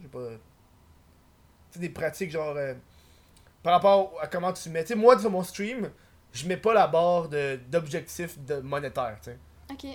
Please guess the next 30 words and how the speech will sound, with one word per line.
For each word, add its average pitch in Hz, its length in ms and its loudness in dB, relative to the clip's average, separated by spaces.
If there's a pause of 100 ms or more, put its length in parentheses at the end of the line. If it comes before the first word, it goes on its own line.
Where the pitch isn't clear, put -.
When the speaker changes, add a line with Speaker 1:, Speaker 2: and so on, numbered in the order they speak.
(100)
Speaker 1:
Parce 147 180 -10
que 165 40 -16
moi, 185 140 0
j'ai, 165 200 -6 (120)
au 160 80 -8
début, 196 220 -2
je 180 80 -4
l'ai 180 100 -4
mis, 196 180 -4
au 196 100 -4
début, 170 160 -6
j'étais, 160 180 -8
après 151 240 -6
ça, 165 80 -8
j'ai 151 80 -12
fait, 147 100 -8
ouais, 151 200 -2
non, 147 260 -4 (320)
j'ai 131 60 -18
pas 170 100 0
envie 165 180 -2
Speaker 2:
Comment 165 140 0
Speaker 1:
de, 147 60 2
Speaker 2:
ça ? 139 140 -6 (840)
Speaker 1:
on 160 60 -6
dirait 214 180 2
que, - 60 -14
je - 40 -10
sais 214 80 -4
pas, 226 200 2